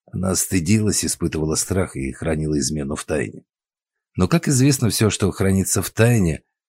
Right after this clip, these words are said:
когда-нибудь да выйдет наружу. Девятнадцати лет от роду Анна Сергеевна вышла замуж за вдовца, пятидесятилетнего профессора медицины, который служил в университете на кафедре диагностики.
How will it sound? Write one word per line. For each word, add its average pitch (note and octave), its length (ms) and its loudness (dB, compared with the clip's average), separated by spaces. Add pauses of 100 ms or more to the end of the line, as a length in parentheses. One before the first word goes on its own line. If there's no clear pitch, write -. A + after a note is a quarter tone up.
(180)
когда-нибудь F#2 960 0
да D2+ 180 -2
выйдет D2+ 380 -2
наружу. B1+ 460 -6 (840)
Девятнадцати F2+ 640 0
лет C3 280 0
от C3 160 0
роду F#2 300 2
Анна G2 220 2
Сергеевна F#2 560 0
вышла F#2 280 -2
замуж E2+ 400 -2
за D#2 220 -2
вдовца, D#2+ 760 -4
пятидесятилетнего E2+ 840 -2
профессора E2 520 -2
медицины, F2 680 -2
который - 320 -4
служил D#2+ 380 -2
в D#2 40 -2
университете D#2 800 -4
на D2 160 -4
кафедре D2+ 460 -4
диагностики. D2+ 840 -8